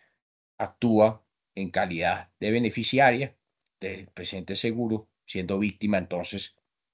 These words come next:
o presunta víctima entonces, del incidente que se ocurrió, el que ocurrió el veintidós de diciembre de dos mil veintidós. Al respecto, téngase presente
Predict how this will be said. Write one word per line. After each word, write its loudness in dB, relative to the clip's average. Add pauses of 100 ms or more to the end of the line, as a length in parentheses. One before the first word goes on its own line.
(160)
o -6 (220)
presunta -2
víctima 2
entonces, -4
del 2 (680)
incidente 0
que 0
se -2
ocurrió, -4 (300)
el -4
que -2
ocurrió 4
el 2
veintidós -2
de 0
diciembre 0
de 4
dos -2
mil -4
veintidós. -4 (640)
Al 6
respecto, 4
téngase 6
presente 4